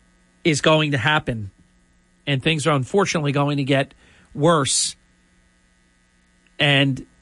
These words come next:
not enough of it's going to happen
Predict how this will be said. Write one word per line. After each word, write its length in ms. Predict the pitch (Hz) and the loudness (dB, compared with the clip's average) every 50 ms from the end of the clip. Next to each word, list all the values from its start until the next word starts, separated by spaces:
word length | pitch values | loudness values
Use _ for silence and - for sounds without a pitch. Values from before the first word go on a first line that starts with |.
| _ _ _ _ _ _ _ _ _ _ _ _ _ _ _ _ _ _ _ _ _ _ _ _ - | _ _ _ _ _ _ _ _ _ _ _ _ _ _ _ _ _ _ _ _ _ _ _ _ -6
not 300 | 165 156 190 220 226 196 | -2 0 2 2 2 2
enough 420 | 165 156 156 180 196 190 180 - | 2 0 2 4 2 2 2 0
of 120 | 175 135 135 | -2 0 0
it's 200 | 139 131 - - | -2 -2 -4 -2
going 320 | - 147 143 147 143 139 | 0 0 0 2 0 0
to 80 | 139 123 | -2 -2
happen 580 | 104 143 135 131 - 139 131 127 127 127 123 | -2 -2 -2 -2 -2 -2 -4 -2 -4 -6 -8